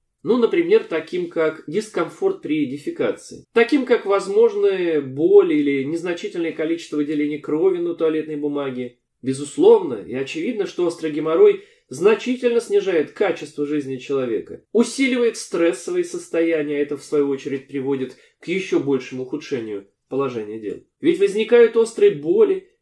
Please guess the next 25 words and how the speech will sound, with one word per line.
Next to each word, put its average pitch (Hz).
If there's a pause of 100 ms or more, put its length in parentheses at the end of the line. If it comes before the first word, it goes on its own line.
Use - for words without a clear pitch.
(100)
невозможно 190
принять 175
сидячее 185
положение. 147
И 139
помните, 240
дорогие 165
друзья, 160
что -
если 175
вовремя 170
не 156
приступить -
к -
лечению, 160 (140)
то 208
такое 202
острое 196
состояние 175
геморроя 147 (100)
может 240
способствовать 180
развитию 175
гнилостных 214
осложнений, 156